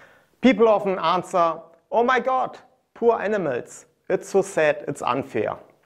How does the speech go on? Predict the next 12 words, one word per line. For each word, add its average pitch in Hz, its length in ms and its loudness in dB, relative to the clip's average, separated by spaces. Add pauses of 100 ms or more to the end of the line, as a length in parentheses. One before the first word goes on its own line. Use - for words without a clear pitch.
(480)
When 127 180 0
I 170 300 0 (100)
explain 151 400 0
to 175 100 0
them, 110 300 0 (380)
"No, 147 100 4
we 170 160 6
don't 165 420 2
do 156 140 0
studies 135 460 -2
in 117 100 -8
animals," 123 600 -4